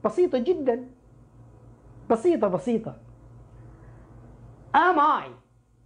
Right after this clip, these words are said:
a liar? Am I a liar؟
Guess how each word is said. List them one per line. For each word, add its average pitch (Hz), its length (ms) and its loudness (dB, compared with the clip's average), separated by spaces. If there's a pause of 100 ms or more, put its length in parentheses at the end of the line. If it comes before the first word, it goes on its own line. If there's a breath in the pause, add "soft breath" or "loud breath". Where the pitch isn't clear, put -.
(160)
a 180 40 -2
liar? 180 440 0 (1080)
Am 294 220 2
I 254 240 0 (380)
a 180 60 2
liar؟ 180 440 0